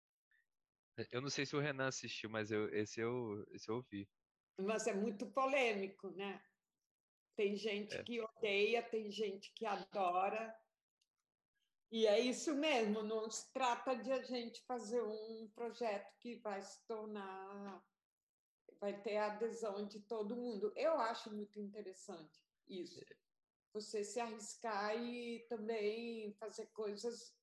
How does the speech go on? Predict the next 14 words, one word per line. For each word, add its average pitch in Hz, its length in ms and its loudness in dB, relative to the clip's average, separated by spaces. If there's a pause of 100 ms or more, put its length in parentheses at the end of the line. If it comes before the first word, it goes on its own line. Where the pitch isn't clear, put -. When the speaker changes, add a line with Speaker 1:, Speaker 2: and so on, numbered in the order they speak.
(1120)
Speaker 2:
que 226 280 -12
eu 214 200 4
não 247 220 -2
falo 202 260 -6
que - 100 -18
são 196 240 -8
irreverentes, 196 920 -8
que 202 140 -10
eu 196 300 -4
queria 247 420 0
fazer. 175 420 -6
Então, 196 180 -10
pra 208 200 -6
mim, 202 360 -6